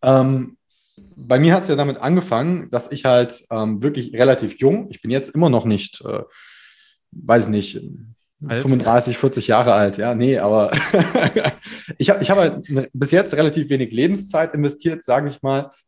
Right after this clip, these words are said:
Speaker 1: und trotzdem relativ viel Erfahrungen machen dürfen. Dadurch, dass ich halt mit fünfzehn Jahren einfach,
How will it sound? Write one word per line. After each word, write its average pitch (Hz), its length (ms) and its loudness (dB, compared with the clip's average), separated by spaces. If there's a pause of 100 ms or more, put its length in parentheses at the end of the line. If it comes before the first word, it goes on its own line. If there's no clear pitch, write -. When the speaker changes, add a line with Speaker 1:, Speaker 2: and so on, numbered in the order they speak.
Speaker 1:
und 123 100 -16
trotzdem 151 280 -4
relativ 131 460 0
viel 120 220 -4
Erfahrungen 123 580 2
machen 104 300 -2
dürfen. 143 560 0 (680)
Dadurch, 147 500 4
dass 120 180 0
ich 131 140 -8
halt 123 240 0
mit 120 120 -8
fünfzehn 160 460 -6
Jahren 123 340 -2
einfach, 120 680 -4